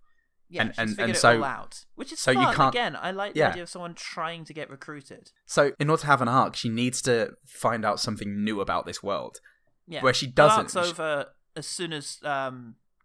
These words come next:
Speaker 1: as soon as Emma Thompson accepts her in. Her arc is
Speaker 2: Yeah.
Speaker 1: done.
Speaker 2: And then her arc is kind of working through this case with Chris Hemsworth, which,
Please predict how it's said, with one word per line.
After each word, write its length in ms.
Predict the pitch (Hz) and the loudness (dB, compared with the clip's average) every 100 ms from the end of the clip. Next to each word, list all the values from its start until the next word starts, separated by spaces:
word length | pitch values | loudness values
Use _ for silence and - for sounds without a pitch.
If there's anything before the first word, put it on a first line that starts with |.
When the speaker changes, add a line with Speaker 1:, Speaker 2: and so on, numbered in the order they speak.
| _ _ 139 | _ _ -10
Speaker 1:
as 180 | 139 | -8
soon 240 | - - 160 | -8 -10 -8
as 100 | 139 | -8
Emma 180 | 139 127 | -8 -8
Thompson 340 | 131 113 120 | -12 -12 -18
accepts 320 | 110 120 - | -14 -14 -14
her 80 | 107 | -20
in. 160 | 87 - _ 131 | -20 -20 _ -12
Her 120 | 113 | -10
arc 180 | 104 117 | -10 -10
is 60 | |
Speaker 2:
Yeah. 140 | 107 90 | -8 -8
Speaker 1:
done. 120 | - _ _ _ | -10 _ _ _
Speaker 2:
And 140 | 123 127 | -2 0
then 80 | |
her 160 | 127 120 | 2 6
arc 240 | 117 107 | 6 4
is 180 | 107 101 | -6 -8
kind 240 | - 117 104 | -6 -6 -6
of 220 | 101 98 - _ | -10 -16 -20 _
working 320 | 113 101 107 | -2 -2 -4
through 220 | 101 104 98 | -10 -12 -8
this 140 | 98 | -8
case 340 | - 110 98 | -2 -4 -4
with 200 | 98 98 _ | -12 -14 _
Chris 240 | - 101 | -8 -6
Hemsworth, 440 | 104 101 - - - | -6 -6 -12 -16 -14
which, 220 | 101 | -12